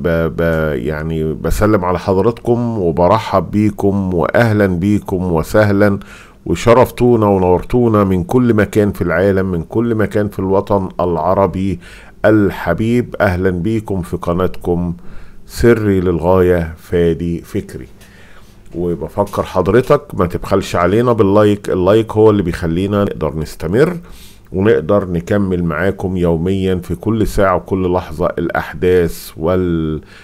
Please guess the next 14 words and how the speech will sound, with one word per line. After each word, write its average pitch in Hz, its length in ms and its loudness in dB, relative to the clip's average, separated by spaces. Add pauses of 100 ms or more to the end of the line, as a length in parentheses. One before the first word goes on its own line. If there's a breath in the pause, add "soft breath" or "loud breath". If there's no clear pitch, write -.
(240 loud breath)
آه، 80 720 0
و-، 78 280 -2
و-، 71 380 -2
وكل 113 500 0
ما 101 420 0
يخص 85 500 -4
العالم 92 880 2
العربي 87 640 0 (360 loud breath)
في 85 480 0
كل 104 480 0
أنحاء، 95 680 -2 (240)
آه، 76 560 -2
ال-، 76 1160 -2 (540 loud breath)
آه، 53 800 -6